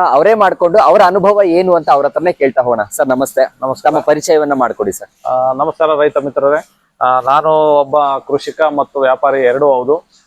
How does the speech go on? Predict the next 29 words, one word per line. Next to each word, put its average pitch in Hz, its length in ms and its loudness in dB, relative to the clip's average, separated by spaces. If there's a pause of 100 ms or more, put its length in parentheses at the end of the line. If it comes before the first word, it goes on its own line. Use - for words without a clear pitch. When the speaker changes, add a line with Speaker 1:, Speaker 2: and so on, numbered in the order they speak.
(140)
Speaker 2:
ಆ, 143 140 0
ನಾನು 160 320 0 (680)
ಬೆಳಗು-, 151 360 0
ಕ-, 127 200 -2
ಕುಂಕಾನಾಡಲ್ಲಿ 165 680 0
ಸಿಗ್ತಕ್ಕಂಥ 156 520 -4 (440)
ಎಫ್ - 140 -8
ಪಿ 180 60 -2
ಒ 175 120 4
ಕೇಂದ್ರದಿಂದ 156 640 -2
ನಾನು 151 240 0
ಈ 147 220 2
ಒಂದು, 143 540 0 (340)
ಆ, 131 360 2
ಮ-, 123 180 -4
ಆರ್ಗ್ಯಾನಿಕ್ 143 600 0
ಮ್ಯಾನ್ಯೂರ್ಸ್ 147 360 -2
ಅನ್ನ 147 160 -2
ತಗೊಂಡು 143 280 -2
ಹೋಗ್ತಾ 135 180 -4
ಇದ್ದೆ. 127 180 -2
ಆಮೇಲೆ 165 380 0
ಅವರಿಗೆ 165 240 0
ತುಂಬಾ 160 280 -4
ಚೆನ್ನಾಗಿ 151 340 -4
ಕೆಲಸ 147 240 -4
ಮಾಡ್ತಾ 113 260 -10
ಇತ್ತು 104 180 -12
ಅದು. 110 120 -8